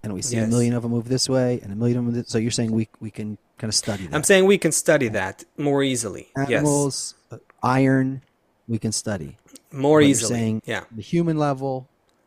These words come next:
Speaker 2: Harder for us
Speaker 1: there's
Speaker 2: to
Speaker 1: a
Speaker 2: study.
Speaker 1: difference there?
Speaker 2: L-, yeah, I mean, look, my, um, uh, my academic training was in the social sciences. One thing that's very clear about the social sciences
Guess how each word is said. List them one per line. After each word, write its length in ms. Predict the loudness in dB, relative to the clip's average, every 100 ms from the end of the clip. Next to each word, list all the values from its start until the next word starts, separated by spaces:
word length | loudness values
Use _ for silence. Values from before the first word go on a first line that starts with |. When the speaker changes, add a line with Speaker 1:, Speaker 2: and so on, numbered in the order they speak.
| _ _ 4
Speaker 2:
Harder 320 | 8 8 6
for 200 | 4 4
us 100 | 4
Speaker 1:
there's 0 |
Speaker 2:
to 40 |
Speaker 1:
a 120 | 2
Speaker 2:
study. 140 | 4 4
Speaker 1:
difference 360 | 0 -10 -10 0
there? 100 | 0
Speaker 2:
L-, 60 | 4
yeah, 220 | 4 6 4
I 20 |
mean, 220 | 2 4
look, 200 | 4 4
my, 380 | 2 0 2 2
um, 580 | 2 0 -2 -4 -10 -12 -12
uh, 440 | -10 -8 -8 -6
my 500 | 0 2 4 2 0
academic 560 | -2 -4 -4 -2 -4 -4
training 720 | -4 -4 -4 -4 -4 -6 -6
was 320 | -2 0 0 -2
in 200 | -4 -4
the 120 | -2
social 400 | -2 -2 -4 -6
sciences. 760 | -6 -6 -8 -8 -8 -10 -14 _ -20 -20 -20 2
One 240 | 4 4
thing 240 | 2 0 0
that's 220 | -4 -4
very 680 | 0 0 2 0 0 -4 -8 _
clear 540 | -4 2 4 4 0 -4
about 280 | -4 -4 -4
the 60 | -4
social 380 | -2 -2 -4
sciences 800 | -6 -6 -6 -6 -6 -4 -6 -8